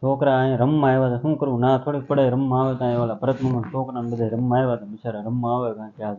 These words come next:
ઘરે હતા, ત્યાં રમવા આવ્યા હતા. અને મેડમ ઠામડા ઉટકવા જાય છે પાંચ વાગે, પાંચ વાગી ગયા છે રાઈટ.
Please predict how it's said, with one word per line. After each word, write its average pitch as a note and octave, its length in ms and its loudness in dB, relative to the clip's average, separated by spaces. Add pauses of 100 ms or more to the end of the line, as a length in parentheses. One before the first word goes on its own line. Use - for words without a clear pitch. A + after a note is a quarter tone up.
ઘરે A#2+ 240 4
હતા, B2+ 200 -4 (400)
ત્યાં F#2 200 -8
રમવા B2 280 2
આવ્યા B2+ 200 0
હતા. B2+ 200 -10 (440)
અને G2 200 -10 (220)
મેડમ G#2+ 300 -2 (100)
ઠામડા A#2 300 0
ઉટકવા A#2 400 -2
જાય A#2 200 0
છે B2 180 -8 (560)
પાંચ A2 260 -8
વાગે, A2 260 -8 (380)
પાંચ G#2 240 -6
વાગી G#2+ 240 -6
ગયા G#2+ 220 -4
છે G#2+ 100 -6
રાઈટ. A2 240 -4